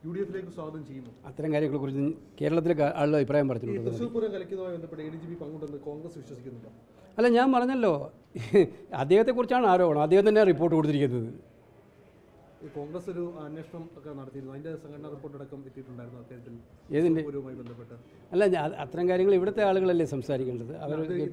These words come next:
Speaker 1: തോൽവിക്ക് കാരണം തൃശ്ശൂർ പൂരം
Speaker 2: അത്, അത്, അത്, അത്, അത് ആ ഒരു report കെ പി സി സി കൊടുത്തിട്ടുണ്ട്. അത് കെ പി സി സി കൈമാറുമായിരിക്കും.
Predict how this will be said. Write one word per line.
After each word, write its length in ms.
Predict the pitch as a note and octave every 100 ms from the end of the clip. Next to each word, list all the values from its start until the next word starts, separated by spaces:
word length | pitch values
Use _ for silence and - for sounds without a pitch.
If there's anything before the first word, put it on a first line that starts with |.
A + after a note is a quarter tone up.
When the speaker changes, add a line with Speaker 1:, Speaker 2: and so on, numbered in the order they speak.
| D#3+
Speaker 1:
തോൽവിക്ക് 600 | E3+ F#3 G#3 G3 - F3+
കാരണം 220 | E3+ F3 F3
തൃശ്ശൂർ 240 | - - E3+
പൂരം 200 | E3+ E3 D#3+
Speaker 2:
അത്, 120 | F3 G3+ F#3+ D#3
അത്, 120 | F#3 D#3+
അത്, 100 | D#3 F3+
അത്, 140 | D#3+ G3 G3 F#3+
അത് 120 | - -
ആ 60 | G3+
ഒരു 100 | A3+ G#3+
report 260 | G#3 A3 G3+
കെ 80 | G3
പി 60 | G#3
സി 80 | F#3+
സി 60 | G3+ G3
കൊടുത്തിട്ടുണ്ട്. 340 | F#3 F#3+ G3
അത് 60 | F#3+ F#3+
കെ 60 | G#3
പി 40 | G#3+
സി 80 | A#3
സി 60 | A#3
കൈമാറുമായിരിക്കും. 640 | A3+ A#3+ A3+ F#3+ C#3+ A2+